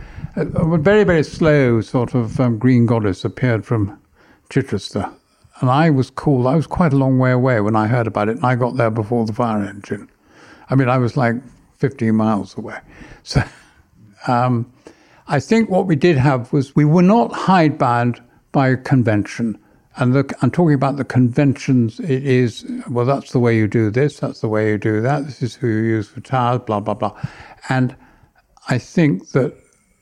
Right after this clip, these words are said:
because of that, and because the proprietor didn't have any sort of egotistical desires to demonstrate his mastership of how,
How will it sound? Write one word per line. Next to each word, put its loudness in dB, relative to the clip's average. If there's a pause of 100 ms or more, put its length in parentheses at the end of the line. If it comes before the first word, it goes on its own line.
(260)
because -2
of 0
that, -2
and -2
because -2 (520)
the 0 (320)
proprietor -2 (520)
didn't 2
have -2
any 0
sort -4
of -6 (720)
egotistical 0
desires 0
to -12
demonstrate -2
his -6
mastership -2
of -6 (300)
how, -2